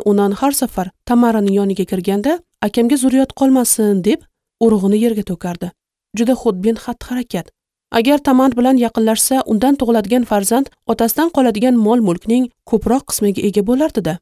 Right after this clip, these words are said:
U akasining bevasi bilan yaqinlik qilishga qarshilik qilmadi. Ammo Xudoning irodasini va otasining so'zlarini inobatga olmay, o'z bilganicha ish tutdi.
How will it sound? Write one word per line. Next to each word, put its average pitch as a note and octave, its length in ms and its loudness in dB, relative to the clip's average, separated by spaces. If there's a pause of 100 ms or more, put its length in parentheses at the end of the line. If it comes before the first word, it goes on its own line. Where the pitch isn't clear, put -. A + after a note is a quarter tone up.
(540)
U A3+ 120 2
akasining A3 480 0
bevasi G#3 360 0
bilan G#3 220 2
yaqinlik G3+ 340 -2
qilishga G3+ 280 -6
qarshilik A#3 440 -6
qilmadi. A3 400 0 (440)
Ammo F#3+ 280 0 (240)
Xudoning C4 420 4
irodasini C4 640 2
va G3 60 0
otasining A#3 480 -2
so'zlarini G3+ 440 0
inobatga F#3+ 520 -2
olmay, G3+ 340 0 (280)
o'z D#4 220 2
bilganicha F#3+ 420 0
ish G3 140 -8
tutdi. - 220 -10